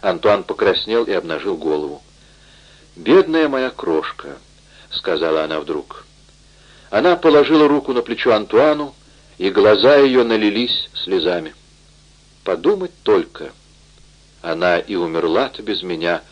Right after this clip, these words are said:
прошептала она. «Я опоздала». «Ангелочек,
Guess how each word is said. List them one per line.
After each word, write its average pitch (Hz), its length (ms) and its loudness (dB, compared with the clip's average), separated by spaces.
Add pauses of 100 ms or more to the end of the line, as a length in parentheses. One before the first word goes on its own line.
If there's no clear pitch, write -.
(420)
прошептала 82 680 -6
она. 78 240 -10 (600)
«Я 87 240 -4
опоздала». 80 640 -6 (1300)
«Ангелочек, 101 1200 0